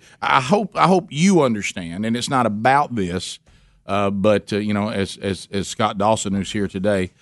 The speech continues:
a, a, every ministry that we're gonna bring to you, you know, we're, we're gonna be sure we vetted it out,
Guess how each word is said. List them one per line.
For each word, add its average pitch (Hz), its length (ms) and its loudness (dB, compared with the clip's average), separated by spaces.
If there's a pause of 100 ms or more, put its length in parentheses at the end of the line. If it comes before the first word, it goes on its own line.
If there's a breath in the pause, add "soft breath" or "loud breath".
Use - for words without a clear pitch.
(220 soft breath)
a, 117 100 2 (160)
a, 131 320 -4 (320)
every 208 260 4
ministry 151 500 0
that 107 100 -2
we're 113 100 0
gonna 107 220 0
bring 107 320 0
to 110 100 -8
you, 92 460 -2 (420)
you 107 140 -2
know, 95 160 0
we're, 120 240 2
we're 139 180 -2
gonna 135 160 2
be 113 160 2
sure 113 240 -2
we 107 180 0
vetted 104 400 -2
it 95 120 -2
out, 82 300 -4